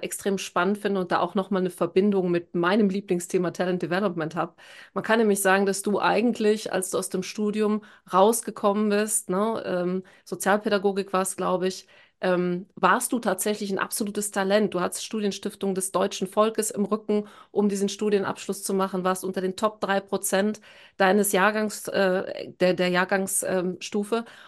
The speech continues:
und bist dann schwanger geworden und bist in diese ganz klassische Mütterfalle reingerutscht, dass nämlich auf einmal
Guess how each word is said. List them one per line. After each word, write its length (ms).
und 200
bist 280
dann 380
schwanger 380
geworden 380
und 100
bist 160
in 60
diese 200
ganz 380
klassische 520
Mütterfalle 680
reingerutscht, 720
dass 160
nämlich 220
auf 120
einmal 720